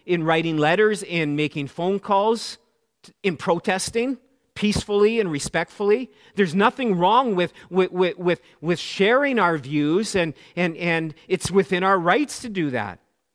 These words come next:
And I believe some of you should get involved in politics, to run for office. If God is laying that on your heart,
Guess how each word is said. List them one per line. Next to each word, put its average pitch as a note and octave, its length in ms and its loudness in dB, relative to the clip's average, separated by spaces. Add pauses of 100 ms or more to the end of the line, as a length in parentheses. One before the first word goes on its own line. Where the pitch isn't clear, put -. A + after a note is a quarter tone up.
(340)
And F#3+ 120 2
I G3+ 80 4
believe A3 220 4
some A3 240 0
of A3 80 0
you A3 140 -2
should C4 340 -4
get G#3+ 160 2
involved C#3+ 360 -2
in C3+ 100 -6
politics, C3+ 560 -6 (120)
to G3 120 -2
run A3 300 2
for C4 220 -2
office. B2 640 -6 (460)
If C#3+ 120 -12
God G3+ 220 2
is G#3+ 140 -2
laying G#3+ 200 4
that G#3 160 0
on G3+ 160 0
your F#3+ 140 -2
heart, F#3 220 0